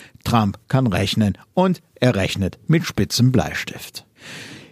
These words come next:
Die E-U-Europäer befinden sich allerdings in einem strategischen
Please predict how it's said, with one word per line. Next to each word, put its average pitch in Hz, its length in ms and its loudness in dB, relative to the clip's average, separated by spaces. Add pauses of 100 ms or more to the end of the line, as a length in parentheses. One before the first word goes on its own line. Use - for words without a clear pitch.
(140)
Die 147 340 4
E-U-Europäer 139 1040 4
befinden 202 400 -2
sich 185 240 0
allerdings 170 420 0
in 151 60 -2
einem 147 220 2
strategischen 120 920 0